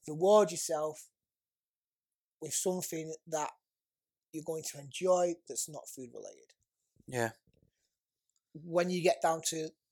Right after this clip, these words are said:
Speaker 1: that big goal that you've set, that twelve-month goal, that five stone loss, once you get there,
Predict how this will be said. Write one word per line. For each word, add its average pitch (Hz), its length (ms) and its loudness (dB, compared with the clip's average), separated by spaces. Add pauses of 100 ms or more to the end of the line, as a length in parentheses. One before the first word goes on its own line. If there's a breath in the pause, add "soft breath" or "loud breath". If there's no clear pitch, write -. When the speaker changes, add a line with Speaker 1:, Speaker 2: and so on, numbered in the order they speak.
(160)
Speaker 1:
that - 240 -2
big 170 220 -2
goal 160 420 0
that 151 120 -10
you've 156 100 -14
set, 160 320 -2
that - 240 -10
twelve-month 156 480 -4
goal, 147 420 -4
that - 140 -12
five 160 340 0
stone 156 300 -6
loss, 151 360 -12 (520)
once 151 200 -10
you 139 60 -12
get - 220 -6
there, 196 300 4